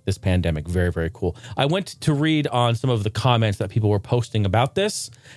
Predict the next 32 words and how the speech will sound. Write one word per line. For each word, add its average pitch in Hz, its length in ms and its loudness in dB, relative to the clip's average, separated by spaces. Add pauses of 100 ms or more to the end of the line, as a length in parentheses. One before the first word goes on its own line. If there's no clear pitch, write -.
and, 139 320 2
uh, 135 220 2 (220)
I, 180 60 0
I - 20 0
have 185 260 0
the 160 60 -2
top 151 420 0 (840)
three 156 300 2
comments 110 580 0
that 110 180 4
I 90 60 0
found. 87 360 -4 (1080)
As 127 200 0
such, - 480 -4 (960)
um, 113 560 2 (1700)
here's 185 200 4
one. 113 220 4 (1040)
"I've 196 200 2
never 269 240 0
cared 240 340 -2
for 214 140 -2
podcasts 175 760 0
much, 135 360 0
but 165 140 4
I 165 160 2
would 233 160 0
listen 202 300 2
to 160 80 2
Reggie 131 460 0
give 131 280 2
his 175 160 0
opinion 131 480 2